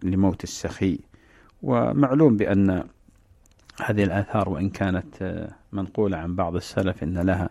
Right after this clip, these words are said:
إلا أن لها حكم، يعني، الرفع، لأنه لا يقال من قبيل الرأي. آه، طبعا السخاء فوائده كثيرة وعوائده أثيرة وبركاته متتابعة.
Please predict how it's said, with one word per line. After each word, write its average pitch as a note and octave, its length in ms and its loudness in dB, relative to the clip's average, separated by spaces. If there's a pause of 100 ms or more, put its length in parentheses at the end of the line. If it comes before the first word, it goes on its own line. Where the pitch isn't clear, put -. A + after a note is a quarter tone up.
(440)
إلا F#2 240 4
أن F2 140 4
لها F2+ 260 2
حكم، F2 400 -4 (540)
يعني، F2 240 -2
الرفع، F#2+ 320 0
لأنه E2 280 -2
لا G2 400 4
يقال F#2 420 -4
من F2+ 60 -2
قبيل F2 420 -4
الرأي. E2+ 460 -4 (540)
آه، - 460 -2 (380)
طبعا G#3 280 4
السخاء D#3 640 2
فوائده A#2 680 0
كثيرة F#2 520 0
وعوائده F2 800 -4
أثيرة E2 540 -4
وبركاته D#2+ 1160 -6
متتابعة. E2+ 840 -4